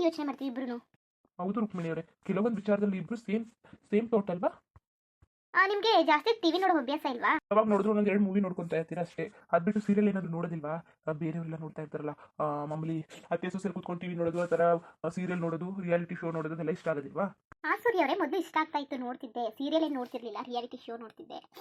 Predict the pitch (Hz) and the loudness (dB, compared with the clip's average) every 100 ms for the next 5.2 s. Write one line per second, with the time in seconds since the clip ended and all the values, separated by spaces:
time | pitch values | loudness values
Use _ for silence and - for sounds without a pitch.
0 | - - - 277 269 269 269 320 254 - | -20 -20 -6 0 2 0 0 0 0 -4
1 | 247 262 254 240 240 240 254 _ - 233 | -4 -4 -6 -6 -6 -10 -10 _ -2 0
2 | 285 285 285 269 269 247 233 254 269 285 | 2 0 -2 -2 -4 -6 -8 -6 -4 -4
3 | 285 240 285 277 254 254 247 220 226 254 | -8 -8 -10 -8 -6 -6 -8 -8 -8 -6
4 | 254 262 - 233 - 277 269 247 277 262 | -4 -6 -6 -14 -10 -8 -4 -4 -4 -8
5 | - | -8